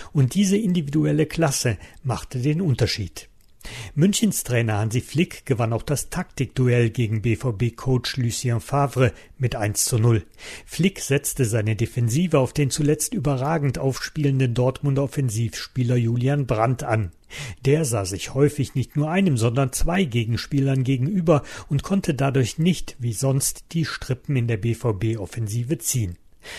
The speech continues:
Favre agierte nicht, sondern reagierte nur. In der zweiten Hälfte nahm er Brandt aus dem Spiel und brachte für ihn den hochtalentierten Jadon Sancho.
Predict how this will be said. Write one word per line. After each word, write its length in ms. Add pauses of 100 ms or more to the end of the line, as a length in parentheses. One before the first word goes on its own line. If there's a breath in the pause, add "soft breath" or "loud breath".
(140)
Favre 640
agierte 580
nicht, 240
sondern 340
reagierte 760
nur. 260 (480 loud breath)
In 80
der 120
zweiten 360
Hälfte 360
nahm 200
er 100
Brandt 340
aus 160
dem 160
Spiel 400
und 140
brachte 320
für 140
ihn 160
den 160
hochtalentierten 1080
Jadon 380
Sancho. 640